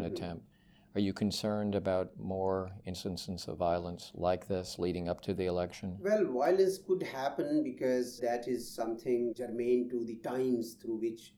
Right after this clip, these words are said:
Speaker 1: the whole world is passing. We have actually come a long way, having, uh, reversed the tide of terrorism. Pakistan is now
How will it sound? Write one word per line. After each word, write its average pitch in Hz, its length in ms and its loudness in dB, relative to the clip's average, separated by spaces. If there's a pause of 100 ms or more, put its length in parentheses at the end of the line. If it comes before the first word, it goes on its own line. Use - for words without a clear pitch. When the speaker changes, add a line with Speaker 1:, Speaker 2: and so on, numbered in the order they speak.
(140)
Speaker 1:
the 117 140 -6
whole 127 260 4
world 123 300 6
is 113 140 2
passing. - 400 -8 (380)
We 196 260 4
have 123 400 2
actually 117 500 -4
come 127 180 2
a 120 80 8
long 127 400 4
way, 104 380 -2
having, 131 540 0
uh, 117 280 0
reversed 131 480 6
the 127 120 -2
tide 113 320 0
of 113 160 -4
terrorism. 107 680 -2 (140)
Pakistan 117 580 -2
is 110 200 -4
now 107 360 -4